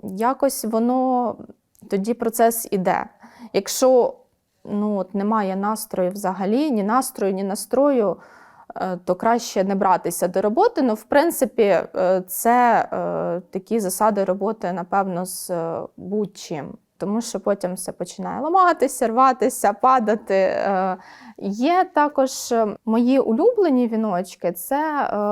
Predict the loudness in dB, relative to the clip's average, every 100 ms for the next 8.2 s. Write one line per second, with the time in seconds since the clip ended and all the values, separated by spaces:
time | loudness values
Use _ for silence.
0 | 2 4 2 0 -2 -2 0 2 2 0
1 | -4 -4 -2 -4 0 2 4 2 -2 -4
2 | -2 -2 -6 -12 _ -12 -10 -10 -12 -18
3 | _ _ _ _ -18 -16 -16 -16 -16 -20
4 | -20 _ -8 -6 -6 -6 -12 -10 -10 -8
5 | -6 -4 -4 -4 -4 0 0 0 -2 -2
6 | 0 0 0 0 0 2 2 4 2 2
7 | -2 0 2 4 4 2 0 -2 -2 -4
8 | -6